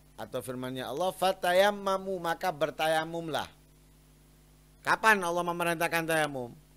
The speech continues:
"Fa illam tajidu ma'an." Jika kalian tidak mendapatkan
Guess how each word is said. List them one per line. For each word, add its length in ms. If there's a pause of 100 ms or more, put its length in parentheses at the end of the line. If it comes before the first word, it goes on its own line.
(800)
"Fa 160
illam 320
tajidu 420
ma'an." 400 (1800)
Jika 300
kalian 260
tidak 240
mendapatkan 560